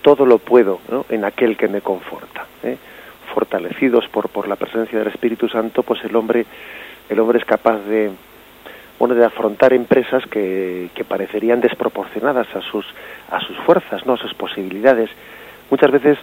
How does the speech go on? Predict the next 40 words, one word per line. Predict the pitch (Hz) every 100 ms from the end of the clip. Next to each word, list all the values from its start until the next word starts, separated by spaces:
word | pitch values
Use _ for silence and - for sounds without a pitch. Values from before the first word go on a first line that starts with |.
| - - - - -
hemos | - 127 120
escuchado | 117 127 127 120 117
a, | 110 95 - -
a | 104
personas | - 104 117
que | -
están | 107 113
junto | 101 113 107
a |
nosotros: | 104 101 113 104 98
"Yo | 131
no | 156
sé | -
de | 110 110
dónde | 113 113
he |
sacado | - 98 107 101
la | 85
fuerza, | - 139 143 113
no | 113
sé, | - 123 - - - -
no | 117
sé | 123 123
cómo | - 120
he |
sido | 113 117 117
capaz | 110 120
de | 107
afrontar | - 104 98 113
ese | - 98
reto | - 151 -
que | -
yo | 107 120 - - - -
jamás | - 95 117
hubiese | 117 117 -
imaginado | 110 98 110 107 117
que | 110
he | 104
sido | 110 98
capaz". | - - 120